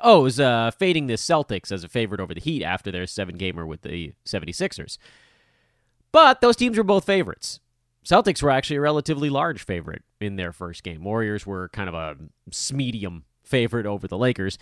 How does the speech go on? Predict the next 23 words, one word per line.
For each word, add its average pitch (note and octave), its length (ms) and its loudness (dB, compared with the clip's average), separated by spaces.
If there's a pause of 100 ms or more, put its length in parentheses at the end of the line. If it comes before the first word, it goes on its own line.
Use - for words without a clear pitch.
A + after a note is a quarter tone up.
(160)
This C#4 120 0
is A#3 80 2
a A#3+ 60 4
different F3+ 280 6
bird. F2 280 -2
The B2+ 100 0
Heat G#3+ 320 0
are D#3 180 4
an D#3 80 2
eight E3 100 0
and C#3+ 100 -4
a C3+ 40 -2
half B2+ 220 -2
point A2 240 -4
underdog G2+ 680 -2
off G2 220 -2
their G2+ 140 -4
seven-game F2+ 520 -8
series, F3+ 360 0
so C#3 140 2
it's B2+ 120 -4
not D3 320 2 (640)
as A2 520 -2